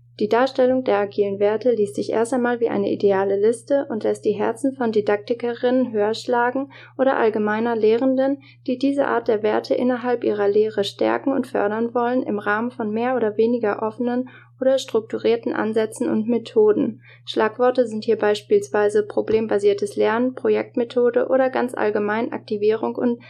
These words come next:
Lernendenorientierung. Dieses erinnert durchaus an die deutschsprachige Diskussion um die euphorisch diskutierte Frage der Potenziale der Web zwei Punkt null Idee für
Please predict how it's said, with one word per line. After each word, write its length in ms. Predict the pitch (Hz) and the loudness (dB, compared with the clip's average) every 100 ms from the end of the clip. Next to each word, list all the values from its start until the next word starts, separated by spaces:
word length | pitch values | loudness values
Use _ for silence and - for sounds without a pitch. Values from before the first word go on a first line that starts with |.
| - - | -20 -6
Lernendenorientierung. 1500 | 220 208 196 190 - 185 202 190 190 - 196 - - 190 - _ _ _ _ | -4 0 0 0 0 -2 -2 -2 -4 -2 -2 -2 -4 -6 -8 _ _ _ _
Dieses 260 | 277 277 294 | 0 0 2
erinnert 420 | 254 233 220 214 | 2 2 0 2
durchaus 400 | 240 254 262 254 | 2 4 2 2
an 140 | 240 | 0
die 140 | 220 220 | 0 0
deutschsprachige 720 | 208 220 - 233 220 233 226 | 0 0 -2 -4 -2 -2 0
Diskussion 600 | 208 208 208 214 220 247 | -2 -4 -8 -2 0 2
um 160 | 240 220 | -2 0
die 160 | 220 | 2
euphorisch 600 | - 208 - 247 247 254 | 2 0 0 0 2 0
diskutierte 580 | 254 233 214 - 240 233 | 0 -2 -2 0 0 0
Frage 500 | - - 208 226 254 | -4 -4 -2 0 0
der 140 | 254 | 0
Potenziale 840 | 233 240 233 240 226 - 214 226 262 - - - | -2 0 0 0 -4 -2 -2 0 -2 -6 -20 -6
der 160 | 254 - | -2 0
Web 200 | 247 254 | 0 -2
zwei 220 | - 220 | -4 -2
Punkt 260 | 214 208 220 | -2 -4 0
null 220 | 247 254 | 2 2
Idee 260 | 254 262 | 2 0
für 380 | 254 - 240 226 | 0 2 2 2